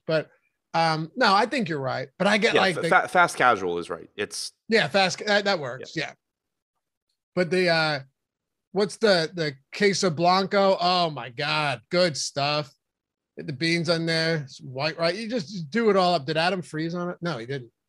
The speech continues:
Speaker 1: I thought he froze for a second.
Speaker 2: No, I was reading something that Chris sent me.
Speaker 1: What do you get from Chipotle?
Speaker 2: Um, usually burrito bowl with chicken and steak.
Speaker 1: Oh, you go with the bowl.
Speaker 2: Yeah,
Speaker 1: Okay.
Speaker 2: it's, I'm probably fifty fifty between that and the burrito.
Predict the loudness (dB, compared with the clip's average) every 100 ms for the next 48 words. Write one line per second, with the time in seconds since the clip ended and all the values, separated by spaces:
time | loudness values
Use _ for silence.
0 | -20 -8 -8 -8 -10 -10 -10 -16 -18 -14
1 | -2 2 2 2 -2 -6 -16 _ -10 -8
2 | -8 -10 -14 _ _ -16 -16 -12 -12 -12
3 | -12 -14 -14 -18 -20 _ _ _ 2 2
4 | 4 2 2 0 -2 -6 -6 -8 -4 -4
5 | -6 -14 -18 _ _ _ _ _ _ -4
6 | -2 -2 -4 -6 -12 -16 -4 -2 -2 -2
7 | -2 -2 -6 -14 _ -6 -4 0 0 0
8 | 0 0 0 -2 0 -2 -2 -10 -8 -12
9 | -12 -12 -12 _ _ _ _ -2 0 2
10 | 0 -2 -6 -6 -6 -10 _ _ _ _
11 | _ _ _ _ _ _ _ _ _ _
12 | -2 2 4 4 4 4 4 4 0 -4
13 | -2 -4 -4 -10 -8 -8 -8 -14 -14 -14